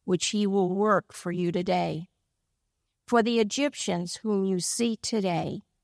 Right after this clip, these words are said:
you shall never see again.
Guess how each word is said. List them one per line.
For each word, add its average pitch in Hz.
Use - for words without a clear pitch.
you 185
shall 190
never 185
see 185
again. 185